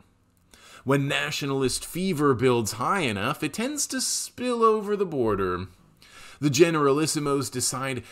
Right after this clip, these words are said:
they would expand their power by waging war, so they draft all military-age males. But our anti-anti-fascist was gonna sign up anyway. He hears about how communists,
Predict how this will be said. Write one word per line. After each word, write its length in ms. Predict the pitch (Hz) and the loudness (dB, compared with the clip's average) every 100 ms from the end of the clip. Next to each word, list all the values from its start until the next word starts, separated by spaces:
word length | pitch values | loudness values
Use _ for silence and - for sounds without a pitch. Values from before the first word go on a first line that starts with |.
| - | -8
they 160 | - 139 | -2 0
would 220 | 131 131 | 0 0
expand 640 | 120 - - 127 135 139 135 | 0 -4 -8 -6 -6 -6 -4
their 240 | 123 120 | -2 -2
power 500 | - - 120 143 180 | -4 -4 -2 0 0
by 220 | 120 98 | 2 0
waging 580 | 90 92 101 101 92 92 | 0 -2 -2 -4 -6 -6
war, 320 | 87 127 160 | -4 -4 -2
so 220 | - 143 | -2 -2
they 160 | 131 120 | -2 -2
draft 500 | 101 113 117 113 - - | -2 -4 -2 -4 -2 2
all 340 | 208 202 175 | 6 6 4
military-age 920 | 135 113 107 - 85 80 78 78 78 | 2 -2 -2 -4 -4 -4 -4 -6 -6
males. 640 | 131 165 143 78 - - - - - - - | -2 0 -2 -4 -10 -14 -14 -18 -20 -8 0
But 160 | 202 - | 2 2
our 380 | 175 180 170 - - | 2 4 4 0 -8
anti-anti-fascist 1200 | 156 170 151 143 139 135 139 - 151 165 175 - | -4 -2 -2 -2 -2 -2 -4 -2 -4 -2 -4 -2
was 160 | 185 - | -4 -2
gonna 180 | 185 | -2
sign 300 | 190 185 196 | 0 0 0
up 100 | 196 | 0
anyway. 600 | 190 196 147 78 - - _ _ _ - - - - | 2 2 0 -2 -12 -20 _ _ _ -20 -20 -20 -4
He 160 | 170 160 | 0 4
hears 260 | 160 143 | 4 2
about 320 | 127 117 117 104 | 0 0 0 -2
how 300 | 95 90 - - - - - | -2 -2 -4 -12 -20 -18 -8
communists, 1200 | - 123 135 135 131 127 127 131 - - - | -6 -2 -2 0 0 0 -2 -4 -8 -8 -10